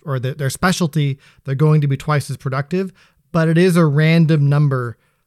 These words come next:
of boxes of work, of necessary boxes they get done. So doubling up or adding more folks to it, if you really need to get the column clear, isn't a horrible idea.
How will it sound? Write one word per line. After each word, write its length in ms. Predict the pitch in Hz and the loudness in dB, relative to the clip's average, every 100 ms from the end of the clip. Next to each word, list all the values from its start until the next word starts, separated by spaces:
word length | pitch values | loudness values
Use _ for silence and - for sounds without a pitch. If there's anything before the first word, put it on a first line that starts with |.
| _ | _
of 480 | 135 123 120 117 120 - _ _ _ _ _ _ _ _ - | -12 -10 -10 -10 -14 -20 _ _ _ _ _ _ _ _ -10
boxes 720 | 120 131 147 - - 139 117 | -6 -2 -2 -4 -6 -4 -4
of 160 | 123 | -6
work, 320 | 123 127 _ 165 | -6 -8 _ -10
of 100 | 135 | -4
necessary 460 | 143 139 127 139 | -2 -2 -2 0
boxes 440 | 127 120 - 123 113 | -2 -6 -8 -10 -10
they 80 | 120 | -10
get 280 | 117 107 | -10 -12
done. 380 | 110 107 92 123 - _ _ _ | -12 -12 -14 -20 -20 _ _ _
So 420 | - - 127 120 - _ 135 | -14 -8 -8 -10 -14 _ -4
doubling 460 | 170 180 190 180 | -2 0 2 2
up 240 | 165 156 160 | 0 -2 -4
or 140 | 143 | -6
adding 360 | 135 139 151 151 | -4 -2 2 2
more 180 | 147 139 | 2 0
folks 380 | - 143 139 - | -2 -4 -4 -4
to 120 | 139 | -4
it, 80 | 147 | -4
if 100 | 139 | -8
you 100 | 123 | -4
really 280 | 127 147 156 | 0 2 4
need 120 | 151 | 2
to 60 | 139 | 0
get 160 | 147 | -6
the 60 | 147 | -12
column 400 | - 233 214 175 | -10 -6 -4 -6
clear, 480 | - 160 156 151 143 - _ _ | -6 -6 -4 -6 -8 -20 _ _
isn't 320 | 220 185 190 190 | -6 -4 -4 -4
a 100 | 147 | -2
horrible 480 | 147 151 143 131 | 0 0 0 -2
idea. 280 | 123 113 85 | -6 -8 -14